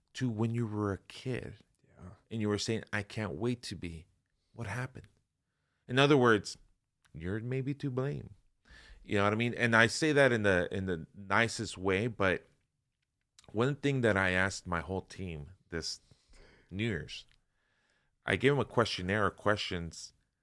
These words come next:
Speaker 1: that I wanted everybody to answer.
Speaker 2: Mm.
Speaker 1: And everybody answered them. But the last question that I wrote on there was, "Do you give me permission to push you?" They all answered yes.
Speaker 2: Yeah.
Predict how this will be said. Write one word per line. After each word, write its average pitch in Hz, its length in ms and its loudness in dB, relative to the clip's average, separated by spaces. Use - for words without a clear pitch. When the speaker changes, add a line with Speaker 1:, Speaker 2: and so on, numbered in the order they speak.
Speaker 1:
that 95 120 4
I 95 80 8
wanted 98 340 4
everybody 90 440 4
to 80 100 -2
answer. 76 640 -6
Speaker 2:
Mm. - 720 -18
Speaker 1:
And 78 160 -8
everybody 78 400 -6
answered - 340 -8
them. - 180 -16
But - 140 -12
the 90 80 0
last 85 460 -2
question - 400 -8
that 78 120 -10
I - 80 -6
wrote 82 220 -4
on 80 140 -6
there 80 120 -4
was, 76 320 -6
"Do 104 120 -4
you 110 200 0
give 98 240 -4
me 95 120 -6
permission 82 720 -10
to - 100 -20
push - 380 -12
you?" - 100 -18
They 90 120 -4
all 85 160 0
answered 80 380 -4
yes. - 460 -12
Speaker 2:
Yeah. 101 200 -20